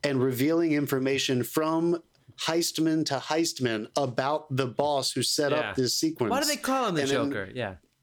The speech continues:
Speaker 1: Yeah, and just, and it seems a little campy and cheesy, but as, as successful as those things are, that's not really that, uh, difficult to understand. They're literally just telling you things about this guy who we already know the movie's about. But then the reveal,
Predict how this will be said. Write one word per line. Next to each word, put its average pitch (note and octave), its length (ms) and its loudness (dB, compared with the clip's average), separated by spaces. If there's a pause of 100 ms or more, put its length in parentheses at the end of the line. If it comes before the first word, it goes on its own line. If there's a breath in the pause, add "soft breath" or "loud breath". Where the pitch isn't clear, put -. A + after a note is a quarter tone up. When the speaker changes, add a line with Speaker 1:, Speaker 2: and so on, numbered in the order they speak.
(440)
Speaker 1:
Yeah, C3+ 300 0
and C#3 140 2
just, D#3+ 200 0
and E3+ 120 0
it D#3 60 -2
seems G3+ 280 0
a F3+ 60 0
little F3 120 2
campy F3 340 0
and C#3+ 100 0
cheesy, E3+ 420 0 (320 loud breath)
but D3+ 280 0
as, C#3+ 280 0
as D#3+ 260 2
successful F3 520 0
as C#3+ 120 2
those D3+ 220 0
things C#3+ 240 2
are, D#3 180 2
that's D#3+ 320 -2
not E3 200 0
really C3+ 440 2
that, B2 380 -2 (640)
uh, B2 240 0
difficult C#3 440 0
to C3+ 100 0
understand. B2 500 0
They're B2+ 100 0
literally C#3 280 2
just A#2 220 0
telling D#3+ 340 0
you B2+ 80 2
things B2+ 240 0
about A#2+ 240 -2
this A#2 160 0
guy C#3 260 0
who B2 100 0
we C3+ 200 2
already F3+ 240 0
know B2+ 180 0
the A#2 80 -2
movie's A2+ 380 0
about. G#2 420 -2 (460 loud breath)
But B2+ 140 -4
then E3 240 0
the C#3+ 100 2
reveal, D#3 840 0